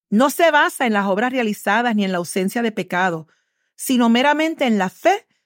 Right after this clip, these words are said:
y en un arrepentimiento genuino.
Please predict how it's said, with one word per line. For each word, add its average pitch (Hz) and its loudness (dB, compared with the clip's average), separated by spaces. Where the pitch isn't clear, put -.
y 196 0
en 190 4
un 208 2
arrepentimiento 220 0
genuino. 170 -4